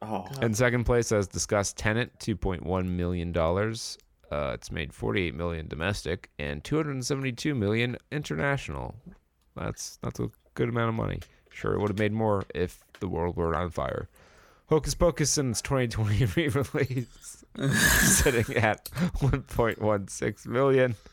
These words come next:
Speaker 2: It's made, uh, how much money have you made? Three point one million,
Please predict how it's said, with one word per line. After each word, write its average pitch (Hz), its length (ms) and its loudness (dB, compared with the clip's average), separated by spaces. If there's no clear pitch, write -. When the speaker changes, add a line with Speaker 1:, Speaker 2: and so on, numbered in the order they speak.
Speaker 2:
It's - 280 -6
made, 85 420 0
uh, 76 420 0
how 117 160 -2
much - 200 -6
money - 200 -10
have - 120 -10
you - 140 -12
made? - 320 -12
Three 156 340 0
point 139 380 -2
one 113 340 0
million, 101 600 0